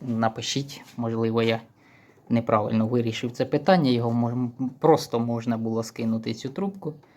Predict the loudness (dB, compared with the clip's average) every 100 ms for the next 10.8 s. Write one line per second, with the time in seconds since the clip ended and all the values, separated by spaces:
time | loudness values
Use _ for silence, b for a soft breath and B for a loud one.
0 | b b -2 -2 0 -6 -2 2 4 2
1 | 2 0 0 2 2 2 0 -2 -2 -2
2 | -4 -6 -6 -4 -4 -4 -4 -2 -2 -4
3 | -6 -6 -10 B B B B _ B B
4 | B -4 -4 -2 2 2 2 0 0 -2
5 | -4 -8 -8 -6 -4 -4 -6 -8 -12 -4
6 | -2 -2 -4 B B B B -12 -6 -2
7 | 0 0 -2 -2 -4 -4 -16 -18 -4 2
8 | 4 2 -2 -6 -6 B B B -12 -12
9 | -12 -14 -14 _ _ _ _ -14 -10 -12
10 | -6 -6 -6 -10 -14 0 2 2